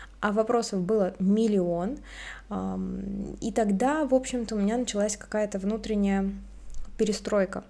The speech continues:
Сейчас, конечно же, уже с моим опытом я понимаю, что это просто кризис, что кризис проходит именно так, что сепарация проходит именно так, что это все нелегко. Но тогда мне, э, у меня не было этих данных, у меня не было этих, э, знаний, у меня не было человека, который бы мне это объяснил.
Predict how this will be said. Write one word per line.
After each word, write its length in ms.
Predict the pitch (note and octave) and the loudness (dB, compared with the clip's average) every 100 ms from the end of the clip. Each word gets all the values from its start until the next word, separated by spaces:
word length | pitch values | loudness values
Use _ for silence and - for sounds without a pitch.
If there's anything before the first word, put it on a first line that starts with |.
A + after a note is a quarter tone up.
| - - - | -16 -18 -12
Сейчас, 340 | - - F#4 | -2 2 2
конечно 460 | - B3 D4+ E4+ C4 | 2 2 4 2 0
же, 120 | A3+ | -2
уже 180 | G#3+ A3 | -2 -2
с 120 | G#3 | -2
моим 280 | A3 A3 A3 | 0 2 2
опытом 420 | D#4 F#4 D4+ C4+ | 2 4 2 2
я 80 | A#3+ | -2
понимаю, 420 | A#3+ A3 B3 B3+ | 0 0 2 2
что 160 | B3 B3+ | 2 0
это 140 | C4+ | 0
просто 340 | - E4 F4 B3 | 2 2 2 -4
кризис, 480 | G#3 A3 G#3 G3 F#3+ | -2 -2 -2 -4 -6
что 200 | - G#3 | -6 -4
кризис 400 | B3+ D4+ C#4 - | 0 0 -2 -4
проходит 420 | A3 - C4 C4 | -4 2 2 2
именно 180 | B3 A#3+ | -2 -4
так, 340 | - G#3 G3+ | -2 -2 -2
что 160 | - G3+ | -4 -8
сепарация 560 | G3+ A3+ A#3 C4 C4 | -4 -2 0 0 -2
проходит 500 | B3+ A#3 A#3 A#3 A#3+ | -4 -6 -2 -2 -2
именно 220 | A#3+ A#3+ B3 | -2 -2 -4
так, 420 | - G#3 G#3 G3 - - - | -4 -2 -2 -6 -12 -14 -12
что 180 | - A3 | -2 -2
это 140 | A3 | -2
все 180 | - A#3+ | -4 -2
нелегко. 560 | A#3+ A#3 - - G#3+ | -2 -2 -8 -2 0
Но 140 | G3 G3 | 0 -2
тогда 300 | G3 C#4 F#4 | -2 0 0
мне, 360 | C#4 A3 C#4+ D4+ - - - - | 0 0 0 -2 -10 -20 -18 -8
э, 340 | G#3+ G#3+ G#3+ | -6 -4 -2
у 40 | B3 | 0
меня 140 | D#4+ | 2
не 140 | D4 | 4
было 140 | C4 B3 | 4 4
этих 280 | A3 G#3 G3 | 2 -2 2
данных, 480 | A3 B3 B3+ B3+ | 2 4 2 0
у 60 | A3 | 0
меня 180 | G#3 G#3+ | 0 2
не 120 | G#3+ | 0
было 160 | G#3 G#3 | 0 0
этих, 340 | G#3 G3 - | -2 -8 -4
э, 220 | G3 G3 | 2 2
знаний, 480 | F#3 G#3 A#3 A#3+ A#3+ | 4 2 2 2 2
у 20 | |
меня 140 | G#3+ G#3+ | 0 2
не 160 | A3+ | 2
было 200 | G#3+ G3+ | 2 0
человека, 460 | G3 G#3 G3 C4+ - | -2 -2 0 0 0
который 300 | - G#3 A3+ | -4 -2 -2
бы 120 | G#3 G3+ | 0 2
мне 180 | G3+ | 2
это 140 | G#3 G3 | 2 -2
объяснил. 520 | F#3+ G3 - F#3+ F#3+ | -2 -4 -2 -2 -2